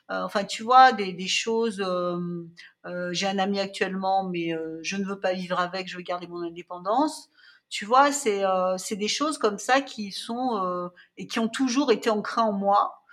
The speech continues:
Donc ça, je suis plutôt contente parce que je me... Euh, je ne,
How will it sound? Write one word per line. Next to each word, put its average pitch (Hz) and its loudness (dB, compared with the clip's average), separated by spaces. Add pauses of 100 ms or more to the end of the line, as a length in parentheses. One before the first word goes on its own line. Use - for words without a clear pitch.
(360)
Donc 185 -4
ça, - 6
je 247 2
suis - -2
plutôt - -6
contente 233 -2
parce 190 2
que 208 -6
je 190 -4
me... 175 -4 (340)
Euh, 170 -8 (580)
je 196 -8
ne, 180 -6